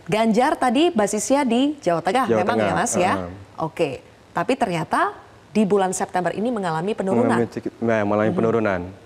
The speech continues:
Speaker 2: Nah, itu saya pikir itu tadi, karena, eh, ke P D I P kesulitan untuk menentukan siapa cawapresnya. Mungkin
Speaker 1: Oke.
Speaker 2: jadi pemilih mulai, oh, kurang
Speaker 1: Melihat ada calon
Speaker 2: melihat
Speaker 1: alternatif.
Speaker 2: ada calon alternatif seperti
Speaker 1: Mhm.
Speaker 2: itu.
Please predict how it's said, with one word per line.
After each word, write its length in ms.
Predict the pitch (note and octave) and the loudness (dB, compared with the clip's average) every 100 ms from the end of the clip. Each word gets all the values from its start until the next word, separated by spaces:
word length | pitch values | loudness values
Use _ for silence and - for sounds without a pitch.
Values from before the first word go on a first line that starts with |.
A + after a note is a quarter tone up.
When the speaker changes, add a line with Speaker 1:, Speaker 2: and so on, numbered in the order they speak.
| - - - - - | -20 -20 -20 -20 -4
Speaker 2:
Nah, 120 | A#2+ | -2
itu 160 | C3+ F3 | 0 0
saya 80 | D#3 | 0
pikir 160 | D3+ | 0
itu 80 | D#3 | 0
tadi, 320 | D3+ D#3+ C3 | 0 2 2
karena, 400 | B2 A#2+ C3 C3 | 2 0 0 0
eh, 360 | A#2+ B2 A#2 A2+ - - - - - - - | 2 4 4 2 -2 -16 -20 -20 -20 -20 -6
ke 80 | C3 | -4
P 140 | A#2+ - | -2 0
D 100 | A#2 | 0
I 20 | |
P 160 | A#2+ - | 0 -2
kesulitan 400 | - B2+ A#2+ C#3+ | 0 0 0 -2
untuk 160 | C#3 - | -2 -2
menentukan 640 | A#2+ G#2+ A2 C3+ C#3+ C#3 - - - | 0 0 0 0 -2 -4 -10 -20 -12
siapa 320 | - B2 C3 | -4 -2 -2
cawapresnya. 640 | A2+ G2+ G2 G#2 - F#2+ D#2+ | 0 0 0 -4 -2 -6 -6
Mungkin 240 | F#2 B2+ | -4 -4
Speaker 1:
Oke. 80 | - - - | -6 -12 -20
Speaker 2:
jadi 180 | - G#2+ B2 | -2 -2 0
pemilih 400 | G#2 G#2+ A2+ A#2 | 0 2 2 2
mulai, 560 | G#2 G2 F#2+ F#2 F2+ - - - - - - | 2 2 2 0 -2 -8 -18 -20 -20 -20 -6
oh, 560 | F#2+ F#2 F2 F2 D#2 - | -2 -2 -2 -4 -6 -12
kurang 240 | - G3+ F#3+ | -4 -2 0
Speaker 1:
Melihat 140 | B3 | -2
ada 180 | - - G#3+ | -2 -2 0
calon 120 | G#3 | 0
Speaker 2:
melihat 120 | A3+ A#3 | 0 -2
Speaker 1:
alternatif. 360 | A3 A#3+ E4+ - | -2 0 0 -2
Speaker 2:
ada 60 | G#3 | 0
calon 120 | G#3 | 0
alternatif 440 | - A2 A2+ - A#2+ | 0 -2 -2 0 -2
seperti 260 | - F3+ E3 | -2 -6 -4
Speaker 1:
Mhm. 40 | D#3 | -6
Speaker 2:
itu. 80 | C3+ | -8